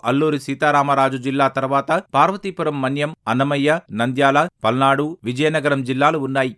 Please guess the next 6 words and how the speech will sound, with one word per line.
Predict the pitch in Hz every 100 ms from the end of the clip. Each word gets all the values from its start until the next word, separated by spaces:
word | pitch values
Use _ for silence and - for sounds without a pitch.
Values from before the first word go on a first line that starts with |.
| -
రాష్ట్రంలోని | 123 185 - 214 208 190 151
అన్ని | 147 165
జిల్లాల | 135 143 151 151
మొత్తం | 139 131 151 165 -
జీడీడీపీ | 107 147 156 151 147 147
కలిపి | 135 131 131